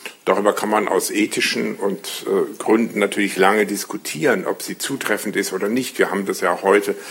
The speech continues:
bei der ganzen Frage der Cancel Culture wieder, ähm,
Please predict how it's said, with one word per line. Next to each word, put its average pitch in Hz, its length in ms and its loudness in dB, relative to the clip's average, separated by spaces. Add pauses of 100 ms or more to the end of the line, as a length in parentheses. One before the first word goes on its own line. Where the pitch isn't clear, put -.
(160)
bei 95 100 0
der 92 120 4
ganzen 92 300 0
Frage 98 540 2 (240)
der 98 100 6
Cancel 120 440 2
Culture - 520 0
wieder, - 240 -8 (580)
ähm, 90 500 6